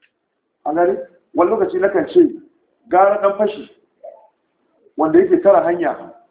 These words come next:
an gane ko ya kwace wa mutane dukiya, ya fi sauki akan malamin da baya aiki da iliminsa.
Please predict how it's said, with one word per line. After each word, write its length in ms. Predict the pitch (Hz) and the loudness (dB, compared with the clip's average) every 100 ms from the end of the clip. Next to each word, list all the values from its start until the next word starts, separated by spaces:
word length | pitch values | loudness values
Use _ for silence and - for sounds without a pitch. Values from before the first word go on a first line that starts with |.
| _ _ _ _ _ _ _ _ _ 165 | _ _ _ _ _ _ _ _ _ -2
an 100 | 170 | 0
gane 180 | 180 151 | 0 2
ko 100 | 165 | 2
ya 80 | 156 | 4
kwace 300 | 175 190 185 | 0 0 -2
wa 80 | 156 | -2
mutane 320 | 170 151 151 | -2 -2 -2
dukiya, 400 | 165 160 147 143 | -6 -4 -2 2
ya 180 | 175 185 | 2 2
fi 120 | 185 | -2
sauki 360 | 190 190 190 170 | 0 0 -2 -8
akan 240 | 156 180 | -6 -2
malamin 320 | 170 175 165 160 | 0 0 -4 -2
da 60 | |
baya 200 | 156 160 147 | 0 0 0
aiki 200 | 151 147 | -8 -10
da 60 | |
iliminsa. 460 | 131 143 131 120 | -8 -10 -12 -16